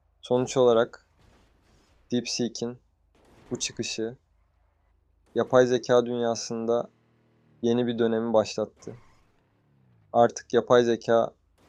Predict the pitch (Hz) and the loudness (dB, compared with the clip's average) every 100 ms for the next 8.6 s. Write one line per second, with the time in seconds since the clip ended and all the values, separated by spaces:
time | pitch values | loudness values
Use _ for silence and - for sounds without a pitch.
0 | _ _ _ _ _ - - 120 127 123 | _ _ _ _ _ -16 2 8 8 6
1 | 117 117 113 117 - 117 117 110 117 113 | 2 -2 -4 -8 -4 -4 -4 0 0 0
2 | 107 117 113 123 - _ _ _ - - | -4 -6 -4 -4 -6 _ _ _ -20 -20
3 | _ _ _ _ _ - 117 120 117 117 | _ _ _ _ _ 2 4 4 2 2
4 | 113 113 113 113 117 117 123 110 113 110 | 2 0 -2 -2 -6 -6 -4 4 4 4
5 | 113 107 117 110 110 107 107 101 98 - | 0 -2 2 2 0 -4 -4 -6 -10 -18
6 | _ _ _ _ _ _ _ _ - - | _ _ _ _ _ _ _ _ -20 -20
7 | - 123 - 123 123 123 - 117 120 117 | -12 -6 2 6 4 2 -4 0 2 2
8 | 117 113 107 - 113 110 | 2 2 2 -6 -4 -4